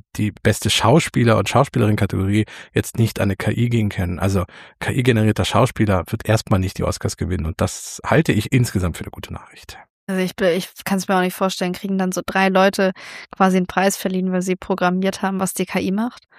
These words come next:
Speaker 2: Und wie kann ich dann auch als zuschauende Person damit relaten? Also ich meine, man, die Oscars hängen ja auch daran, dass, äh, allein, wie es da um Kleidung geht, um die Dresses, die getragen werden, da ist ja,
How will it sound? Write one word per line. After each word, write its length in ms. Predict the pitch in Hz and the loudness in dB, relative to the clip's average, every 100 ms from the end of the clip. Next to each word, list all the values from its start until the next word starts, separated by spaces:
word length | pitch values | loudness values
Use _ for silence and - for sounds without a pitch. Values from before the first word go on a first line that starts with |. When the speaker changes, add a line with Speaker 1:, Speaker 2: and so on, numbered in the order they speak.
| - - - | -20 -10 -4
Speaker 2:
Und 100 | 196 | -2
wie 80 | 214 | 0
kann 220 | 214 190 | 2 2
ich 140 | 214 | 4
dann 180 | 277 214 | 2 4
auch 100 | 208 | 4
als 220 | 202 - | 4 0
zuschauende 500 | - 277 - 247 202 | 0 0 2 2 2
Person 500 | 185 196 196 208 196 | 0 0 2 2 2
damit 300 | 185 185 185 | 2 0 0
relaten? 520 | 180 175 190 - 147 175 _ - - | -2 0 -2 -4 -10 -10 _ -20 -4
Also 180 | - 208 | 0 2
ich 260 | 220 190 - | 2 0 0
meine, 320 | 202 208 214 - | 2 2 0 -2
man, 240 | 208 202 - | -2 -2 -4
die 240 | - 208 | -6 -2
Oscars 400 | 214 - 185 185 | -2 2 2 2
hängen 140 | 196 226 | 2 2
ja 160 | 220 | 2
auch 60 | 202 | 2
daran, 400 | 202 202 208 208 - - - - | 2 2 0 -4 -8 -18 -12 -4
dass, 320 | 196 - - | -2 -2 -2
äh, 360 | - 185 180 233 - - - | 0 0 0 -4 -12 -18 -8
allein, 680 | - 196 190 196 196 214 165 170 | -2 2 4 4 0 -4 -8 -4
wie 80 | 214 | -2
es 100 | - | 0
da 180 | 185 | -2
um 200 | 196 202 | 0 -2
Kleidung 500 | 190 202 196 196 190 | -4 -2 2 2 0
geht, 400 | 190 185 185 - | -2 -2 -2 -4
um 260 | - 190 190 | -6 -4 -4
die 140 | 202 | -4
Dresses, 480 | 185 196 202 - 196 | -4 -4 -2 -4 -4
die 120 | - | -4
getragen 600 | 180 185 - 185 190 190 | -2 -2 -2 -2 -2 -2
werden, 160 | 190 185 | -2 0
da 100 | 196 | 0
ist 180 | 226 - | 0 2
ja, 160 | 214 | 4